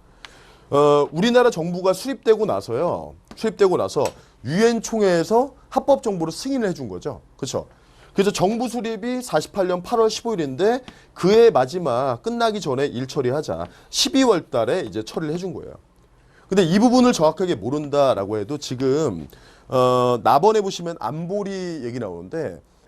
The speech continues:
안보리가 북한을 침략 행위로 규정을 했죠.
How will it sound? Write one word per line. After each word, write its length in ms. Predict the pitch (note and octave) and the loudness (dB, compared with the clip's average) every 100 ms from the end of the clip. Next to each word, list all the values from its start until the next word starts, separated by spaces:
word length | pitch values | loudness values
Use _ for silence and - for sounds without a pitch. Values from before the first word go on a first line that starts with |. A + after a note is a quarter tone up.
| _ | _
안보리가 580 | C#3+ G3 A#3 A#3 G#3+ G#3+ | 0 2 2 0 0 0
북한을 540 | - - F3+ B2 B2 - | -2 -4 -2 -2 -6 -8
침략 460 | - B3+ C4 C4 | -4 0 0 0
행위로 380 | F#3 D#3+ G3 C4+ - - | -4 0 0 0 -8 -6
규정을 340 | C3 C3 B2+ | 2 4 4
했죠. 400 | D3 - E2 | 0 -6 -12